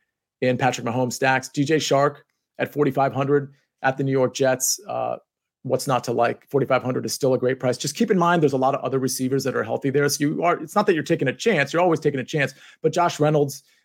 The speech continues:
uh, Jameson Williams, like, th-, there's a lot of, there's a lot of mouths to feed at this point. But I still think D J Chark at that price is a, is a huge discount. Chris Moore at forty-two hundred, we talked about him. Absolutely love Chris Moore again versus Kansas City. Uh, M V S, I'm not gonna go there. I mentioned Elijah Moore.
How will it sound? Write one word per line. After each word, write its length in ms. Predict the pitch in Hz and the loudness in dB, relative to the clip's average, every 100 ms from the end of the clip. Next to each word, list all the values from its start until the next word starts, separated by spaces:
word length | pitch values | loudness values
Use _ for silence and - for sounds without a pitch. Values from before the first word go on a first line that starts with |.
| _ | _
uh, 140 | 131 131 | 0 0
Jameson 380 | 160 156 156 | 0 -2 0
Williams, 360 | 143 143 139 135 | 0 2 0 0
like, 180 | 139 131 | -2 0
th-, 120 | 156 | -2
there's 140 | 160 165 | 0 2
a 60 | |
lot 200 | 175 170 | 2 2
of, 200 | 160 151 | 0 -2
there's 160 | 151 147 | -4 -2
a 40 | |
lot 140 | 165 151 | 0 2
of 80 | |
mouths 260 | 135 131 131 | 2 -2 -2
to 100 | - | -6
feed 200 | 131 147 | -4 -2
at 80 | 143 | -2
this 160 | 151 - | -4 -6
point. 380 | - 160 160 - _ - | -2 0 0 -6 _ 0
But 100 | 151 | 2
I 60 | |
still 240 | 143 - 170 | 2 2 2
think 180 | 160 139 | 2 0
D 140 | 147 | 0
J 140 | 139 | 2
Chark 280 | 135 139 131 | 2 2 0
at 80 | 120 | 0
that 180 | 127 123 | -4 -2
price 300 | 127 120 - | 0 0 -2
is 140 | 113 | -4
a, 200 | 113 113 - | -4 -4 -8
is 120 | 117 | -12
a 80 | 113 | -12
huge 320 | 113 135 127 | -6 -4 -4
discount. 420 | - 120 - 127 | -6 -6 -4 -2
Chris 220 | - 180 156 | 0 0 2
Moore 220 | 151 143 | 0 0
at 40 | |
forty-two 400 | 147 147 131 147 | 0 0 0 -2
hundred, 240 | 139 139 117 | 2 0 0
we 60 | |
talked 260 | - 135 - | -2 -2 0
about 220 | 123 120 | 0 0
him. 260 | 127 123 117 _ _ - | 0 -2 -4 _ _ -4
Absolutely 600 | 151 175 - 143 147 135 | 0 2 2 2 2 2
love 200 | 127 127 | 2 2
Chris 240 | - 127 - | 0 -2 -2
Moore 260 | 123 120 | 0 0
again 440 | 117 107 120 120 120 | 0 2 2 2 0
versus 360 | 117 104 113 | -4 -6 -10
Kansas 380 | - 120 110 104 | -10 -8 -6 -4
City. 360 | - 156 156 139 - _ _ - | 0 2 0 -2 -10 _ _ -2
Uh, 140 | 127 | 0
M 140 | - 160 | 0 2
V 180 | 156 156 | 2 2
S, 180 | 147 147 | 0 -2
I'm 60 | |
not 140 | 143 135 | -2 -2
gonna 120 | 143 | 0
go 180 | 143 139 | 0 2
there. 200 | 135 131 | 2 2
I 60 | |
mentioned 300 | 131 143 143 | 0 -2 -2
Elijah 260 | 139 131 - | 0 0 -2
Moore. 340 | 131 131 123 | 0 0 0